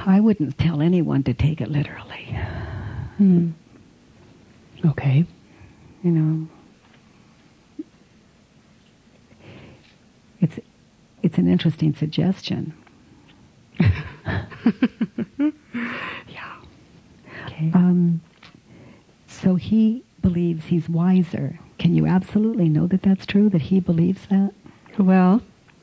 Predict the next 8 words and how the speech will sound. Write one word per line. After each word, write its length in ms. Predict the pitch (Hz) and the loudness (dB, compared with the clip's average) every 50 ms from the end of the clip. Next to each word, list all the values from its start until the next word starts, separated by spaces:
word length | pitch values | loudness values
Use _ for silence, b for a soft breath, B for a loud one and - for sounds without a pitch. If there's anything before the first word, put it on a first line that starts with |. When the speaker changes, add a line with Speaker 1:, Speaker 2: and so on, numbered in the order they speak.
| B B B B B B B B B B B B B B B B | B B B B B B B B B B B B B B B B
Speaker 2:
I 100 | 208 202 | 0 2
guess 200 | 185 226 220 220 - | 2 2 0 2 0
I 60 | 247 | 0
could 180 | - - 247 - | 0 0 -2 2
say 140 | - 202 | 0 0
he's 280 | 175 - - 190 180 - | 0 2 -2 -4 -4 -4
telling 480 | - - - 196 185 175 165 156 151 156 | -6 0 2 4 4 4 4 2 2 2
me, 320 | 170 170 170 170 180 175 | 2 2 2 2 0 0